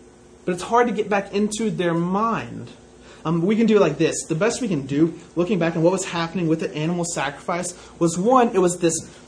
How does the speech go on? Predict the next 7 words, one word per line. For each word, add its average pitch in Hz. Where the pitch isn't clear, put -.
graphic 226
picture 143
of 156
the 170
seriousness 240
of 180
sin 180